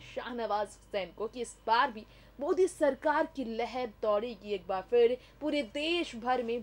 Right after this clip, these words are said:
मोदी लहर ही जीतेगी। जी हाँ, शाहनवाज हुसैन ने इसके अलावा ये भी कहा, बाकी जो अपोजिश-, अपोजिशंस के पार्टी के नेता हैं,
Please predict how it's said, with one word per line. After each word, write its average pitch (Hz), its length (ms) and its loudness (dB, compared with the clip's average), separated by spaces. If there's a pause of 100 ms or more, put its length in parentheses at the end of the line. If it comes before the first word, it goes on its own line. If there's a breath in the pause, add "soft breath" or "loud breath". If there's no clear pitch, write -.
मोदी 208 300 -8
लहर 190 480 -4
ही 190 60 -16
जीतेगी। 190 540 -10 (340 loud breath)
जी 269 160 2
हाँ, 269 240 4
शाहनवाज 226 800 2
हुसैन 233 360 -6
ने 254 100 2
इसके 226 240 -2
अलावा 208 340 2
ये 214 260 -6
भी 254 120 -4
कहा, 233 380 2 (240 loud breath)
बाकी 320 440 6
जो 359 100 0
अपोजिश-, 302 680 2
अपोजिशंस 254 760 0
के 262 120 -4
पार्टी 214 460 0
के 254 160 -4
नेता 208 300 -2
हैं, 220 320 -2